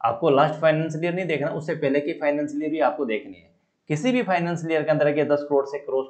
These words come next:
हो चुकी है तब भी आपके ये चौबीस पच्चीस के अंदर ये section है जो applicable है,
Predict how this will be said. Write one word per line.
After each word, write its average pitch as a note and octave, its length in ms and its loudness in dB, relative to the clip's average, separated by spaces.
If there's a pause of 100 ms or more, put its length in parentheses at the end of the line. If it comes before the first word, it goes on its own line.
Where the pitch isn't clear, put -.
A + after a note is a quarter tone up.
हो C3+ 120 2
चुकी C3+ 260 -8
है F3 120 -2 (420)
तब D3 160 2
भी F3 180 -2
आपके A#2 400 2
ये E3+ 160 0 (380)
चौबीस D#3 360 2
पच्चीस C#3 360 -4
के C3 100 -4
अंदर B2 200 -4
ये B2 160 -4
section A#2+ 340 -10
है A#2 120 -4
जो F3+ 80 -6 (560)
applicable G2 540 -4
है, - 220 -20